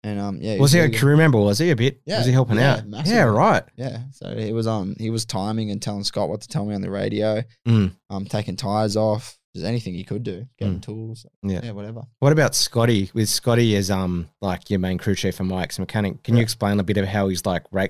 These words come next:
Speaker 2: race shop works? And it's located on his property, isn't it? And then he
Speaker 1: Yeah,
Speaker 2: goes
Speaker 1: so
Speaker 2: from there.
Speaker 1: Scott's got a big, um,
Speaker 2: Like, big garage.
Speaker 1: yeah, big garage.
Speaker 2: Yep.
Speaker 1: And he's got my Aussie race car in there and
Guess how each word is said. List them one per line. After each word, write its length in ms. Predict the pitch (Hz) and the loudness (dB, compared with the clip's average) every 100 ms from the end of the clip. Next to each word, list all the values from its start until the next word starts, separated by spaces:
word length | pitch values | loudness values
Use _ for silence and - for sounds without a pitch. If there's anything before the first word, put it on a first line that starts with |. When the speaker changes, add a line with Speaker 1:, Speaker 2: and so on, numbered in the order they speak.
| - | -4
Speaker 2:
race 180 | 107 107 | -4 -2
shop 220 | - 76 | -2 -2
works? 380 | 104 104 104 - | -2 -2 -4 -6
And 200 | 92 90 _ _ - | -6 -8 _ _ -8
it's 140 | - | 2
located 340 | 151 143 123 110 | 2 4 4 4
on 120 | 95 | 2
his 100 | - | -2
property, 320 | 120 110 87 | -4 -4 -6
isn't 180 | 87 117 | -2 -2
it? 160 | 131 | -2
And 100 | 101 | -2
then 100 | 104 | 2
he 40 | 123 | 6
Speaker 1:
Yeah, 100 | 135 | 6
Speaker 2:
goes 120 | 110 | 6
Speaker 1:
so 80 | 98 | 4
Speaker 2:
from 60 | 95 | 4
there. 100 | 101 | 4
Speaker 1:
Scott's 220 | 127 - | 4 4
got 160 | 123 | 4
a 60 | 110 | 4
big, 280 | 139 104 104 | 4 2 2
um, 440 | 101 95 98 98 _ | -2 -4 -6 -10 _
Speaker 2:
Like, 120 | 87 80 | -8 -4
big 140 | 95 | 0
garage. 420 | 92 90 82 123 | 0 0 -2 -4
Speaker 1:
yeah, 160 | 104 92 | -4 -4
big 220 | 98 92 | -6 -8
garage. 500 | 98 98 104 120 - _ - | -6 -4 -4 -8 -10 _ -2
Speaker 2:
Yep. 240 | 101 - _ | -2 -2 _
Speaker 1:
And 60 | - | -10
he's 140 | 98 | -8
got 320 | 98 90 85 82 _ _ _ | -6 -6 -6 -12 _ _ _
my 120 | 92 | -12
Aussie 260 | 92 101 98 | -10 -8 -8
race 180 | 101 131 | -10 -10
car 280 | 107 104 | -12 -12
in 80 | 104 | -12
there 380 | 104 104 104 104 | -14 -16 -16 -16
and 260 | 104 101 | -14 -14